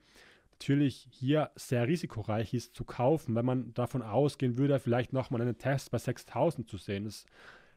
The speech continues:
ist momentan wirklich das Schwierigste in diesem Markt, die Einstiege zu füllen, aber ich versuche es. Und ja, zwölf-Stunden-Chart sieht auch gut aus. Zwölf-Stunden-Chart, diese Range durchbrochen. Support hier sieht genau gleich aus, achttausendzweihundert.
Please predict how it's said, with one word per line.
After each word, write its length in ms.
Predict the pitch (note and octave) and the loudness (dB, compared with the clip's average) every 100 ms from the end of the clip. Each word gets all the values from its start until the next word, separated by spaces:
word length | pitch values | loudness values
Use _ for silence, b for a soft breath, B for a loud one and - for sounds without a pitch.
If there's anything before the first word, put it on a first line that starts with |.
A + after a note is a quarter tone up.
| - | -8
ist 100 | C3 | -2
momentan 300 | C#3 C3+ C3+ | 0 2 0
wirklich 180 | C3 | 0
das 160 | - B2 | -2 -4
Schwierigste 400 | - C#3+ E3+ - | 0 0 0 -2
in 60 | C#3 | -2
diesem 220 | C3+ A#2+ | -2 -2
Markt, 320 | C3 C#3 - | -2 -2 -6
die 120 | B2 | -14
Einstiege 760 | - C3 C#3+ - C3+ C3 C3 B2 _ _ | -6 -4 -2 -2 -2 2 0 -2 _ _
zu 160 | - A#2 | -6 -6
füllen, 540 | - C3 C#3 F#3 G3 _ _ - | 0 2 4 2 -2 _ _ -6
aber 440 | G#2+ C3 C#3 D3 _ _ | -2 0 0 -2 _ _
ich 80 | A2+ | -12
versuche 440 | - - F3+ - F#2+ C3+ | -10 -8 -6 -4 -4 -4
es. 140 | B2+ - B B B B | -6 -10 B B B B
Und 440 | C3+ C#3 C#3 - | 2 2 0 -2
ja, 240 | A2 G#2+ | 0 0
zwölf-Stunden-Chart 880 | G2+ - D3+ - E3+ E3 - C#3+ D3 | -2 0 -2 -2 -8 -8 -4 -2 -2
sieht 180 | B2 - | -8 -8
auch 300 | A2 D#3 - | -2 -2 -2
gut 200 | - D3 | -10 -4
aus. 240 | D3 D#3 | -2 -2
Zwölf-Stunden-Chart, 760 | - B2+ - C3 A#2+ B2+ A#2+ A2+ - | -4 -8 -6 -6 -4 0 -2 -2 -14
diese 200 | A#2+ A2+ | -8 -2
Range 180 | A#2 B2+ | -2 -2
durchbrochen. 680 | - G2+ - C3+ C3+ C#3 B2 | -8 -10 -2 0 0 -2 -4
Support 440 | A#2 - A#2 A#2 - | -6 -6 0 0 0
hier 160 | A#2 | -2
sieht 180 | - - | -2 -4
genau 280 | G#2+ G#2+ G2+ | -4 -2 -2
gleich 360 | - A#2+ C3 | -2 -2 0
aus, 260 | B2+ B2+ A#2+ | 0 0 -2
achttausendzweihundert. 1120 | G#2+ - A2+ A2 G2+ - G#2+ A2 C#3 C#3+ C#3+ | -8 -6 -8 -6 -8 -6 -4 -2 0 0 -2